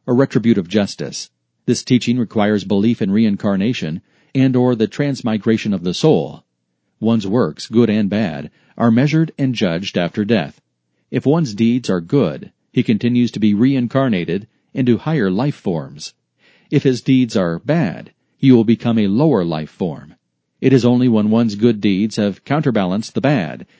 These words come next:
that he can cease the cycles of rebirth and realize his oneness with Krishna. How different Krishna is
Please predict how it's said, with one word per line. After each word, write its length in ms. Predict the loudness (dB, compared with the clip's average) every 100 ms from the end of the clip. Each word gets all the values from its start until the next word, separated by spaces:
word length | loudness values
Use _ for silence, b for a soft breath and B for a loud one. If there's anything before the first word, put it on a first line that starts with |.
| b b
that 100 | -2
he 120 | 0
can 180 | 0 -2
cease 320 | 0 -2 -2
the 100 | -6
cycles 400 | -4 -2 -2 -2
of 80 | 0
rebirth 500 | 0 0 -2 -6 _ _ _ -4
and 140 | 0
realize 520 | 4 4 2 -2 -4 -4
his 140 | -4
oneness 440 | 0 0 -2 -6
with 140 | -8 -2
Krishna. 540 | 0 0 -4 -8 -12 _ _ _ _ _ _ _
How 200 | -2 0
different 500 | 2 0 0 -6 -6
Krishna 460 | -2 -2 0 -4 -4
is 500 | -4 -4 -6 -12 -18